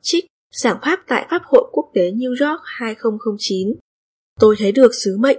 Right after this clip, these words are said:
và trọng trách của mình thật lớn lao. Nhờ sư phụ gia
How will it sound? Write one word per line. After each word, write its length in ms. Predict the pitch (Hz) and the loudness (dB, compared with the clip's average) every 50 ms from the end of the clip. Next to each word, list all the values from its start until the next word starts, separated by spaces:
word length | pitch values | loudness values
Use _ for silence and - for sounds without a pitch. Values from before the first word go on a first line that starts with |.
| - - | 0 -4
và 120 | 202 185 | -4 -2
trọng 200 | 190 - - - - | -2 -2 -4 -4 -4
trách 200 | - - 349 - _ | -4 -4 -4 -2 _
của 160 | 294 240 208 | 4 4 4
mình 240 | 190 190 185 175 180 | 4 0 -2 -4 -6
thật 120 | - - 208 | -10 -12 -10
lớn 240 | - 180 180 175 190 | -4 -4 -2 -2 -2
lao. 440 | 220 247 254 254 254 254 254 262 254 _ _ _ _ _ _ _ _ _ _ | -2 -2 -2 -2 -2 -4 -4 -8 -14 _ _ _ _ _ _ _ _ _ _
Nhờ 160 | 214 202 180 | 0 0 0
sư 220 | 175 - - 220 214 - | 0 -2 -8 -10 -8 -2
phụ 180 | - 240 - - | -2 -2 -2 -2
gia 140 | 226 233 | -6 -6